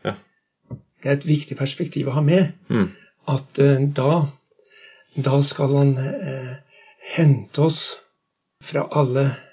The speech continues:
Speaker 2: jordens kanter, som det vel står noe om her.
Speaker 1: Ja, det, ja.
Speaker 2: S-, samle oss i, eh, i, hjemme.
Speaker 1: Mm. Jeg, jeg skal bare sitere, eh, fra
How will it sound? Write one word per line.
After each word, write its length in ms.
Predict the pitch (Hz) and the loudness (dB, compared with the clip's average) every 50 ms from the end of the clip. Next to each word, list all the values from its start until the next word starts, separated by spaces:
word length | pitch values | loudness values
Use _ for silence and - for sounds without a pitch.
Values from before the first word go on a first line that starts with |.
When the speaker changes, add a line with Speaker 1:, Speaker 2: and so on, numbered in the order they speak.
| _ _ _ _ _ _ _ _ _ _ - | _ _ _ _ _ _ _ _ _ _ -6
Speaker 2:
jordens 600 | 135 135 127 123 135 143 147 143 135 - - - - _ _ _ _ _ _ - - - _ - | -6 -4 -2 0 2 2 2 2 0 -4 -12 -16 -20 _ _ _ _ _ _ -20 -20 -20 _ 0
kanter, 440 | - 151 135 127 123 - - 156 | 4 4 4 4 2 2 2 2
som 260 | 156 - - 147 135 131 | 2 2 2 2 2 2
det 100 | 135 135 | 2 2
vel 140 | 135 131 135 | 2 0 0
står 400 | - - - 135 127 127 127 127 | -2 -4 -2 -2 0 0 0 0
noe 220 | 135 135 135 127 139 | 0 0 0 0 0
om 120 | 135 120 | 0 -2
her. 260 | 123 131 135 127 120 - - _ - | -2 -2 -2 -4 -4 -8 -14 _ -2
Speaker 1:
Ja, 260 | - 117 135 170 165 - _ _ _ _ | 0 0 0 0 -2 -8 _ _ _ _
det, 280 | 117 110 107 - - | -6 -6 -6 -8 -16
ja. 220 | - - - 120 127 | -16 -8 -4 -2 -2
Speaker 2:
S-, 180 | 165 170 - - | -2 -2 -6 -8
samle 440 | - - 160 160 143 131 123 127 127 | -4 2 4 4 4 4 2 0 -4
oss 260 | 123 - - - - - | -4 -4 -6 -6 -6 -2
i, 300 | - 143 147 285 - - _ - | 2 4 4 2 2 -2 _ -8
eh, 280 | 147 135 127 123 135 143 | -6 -6 -4 -4 -6 -6
i, 180 | 139 135 123 131 - _ _ _ _ _ _ _ _ _ - | -6 -6 -8 -10 -14 _ _ _ _ _ _ _ _ _ -4
hjemme. 500 | 147 160 151 131 123 127 127 123 127 - - _ _ _ - | 0 2 2 2 2 0 -4 -4 -6 -8 -12 _ _ _ -6
Speaker 1:
Mm. 260 | 127 117 98 98 - _ _ _ _ _ _ _ _ _ _ _ _ _ _ _ - - _ _ - - | -4 -4 -4 -6 -10 _ _ _ _ _ _ _ _ _ _ _ _ _ _ _ -20 -20 _ _ -20 -14
Jeg, 280 | - - - 120 - - | -8 -4 -2 -2 -2 0
jeg 100 | - - | -2 -2
skal 140 | - 131 123 | -2 0 2
bare 100 | 131 120 | 2 2
sitere, 920 | - - - - 131 - - - - 139 90 85 78 73 71 80 95 110 123 123 117 - _ _ _ _ _ _ _ _ _ _ _ _ _ _ _ _ _ _ _ _ - - | 0 -2 -10 -10 -10 -10 -6 -2 2 4 4 4 4 4 4 2 2 2 0 -2 -6 -14 _ _ _ _ _ _ _ _ _ _ _ _ _ _ _ _ _ _ _ _ -20 -20
eh, 440 | - - - - - - - - - | -20 -18 -14 -14 -12 -12 -12 -12 -12
fra 300 | - - - - 117 107 | -10 -4 0 2 2 4